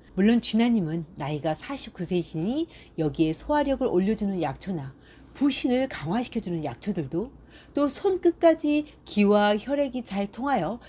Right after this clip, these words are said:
세포가 잘 재생될 수 있게 도와주는 약초들도 보조적으로 필요하죠. 하지만 진아님과는 다르게 만약 혈액이 걸쭉하고 고지혈증이 있는 경우라면 무엇보다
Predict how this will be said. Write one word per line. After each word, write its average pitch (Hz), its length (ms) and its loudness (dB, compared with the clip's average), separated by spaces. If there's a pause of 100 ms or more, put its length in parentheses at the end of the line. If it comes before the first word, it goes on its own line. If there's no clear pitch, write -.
(120)
세포가 247 500 2
잘 294 520 -4
재생될 226 420 -2
수 214 120 -6
있게 175 340 0
도와주는 165 500 -2
약초들도 160 720 -4 (240)
보조적으로 160 560 -4
필요하죠. 208 680 -6 (280)
하지만 269 580 -2
진아님과는 214 640 2
다르게 160 500 -4 (300)
만약 160 420 2
혈액이 285 600 0
걸쭉하고 269 920 2 (240)
고지혈증이 254 720 4
있는 185 220 0
경우라면 156 640 -4 (320)
무엇보다 170 640 2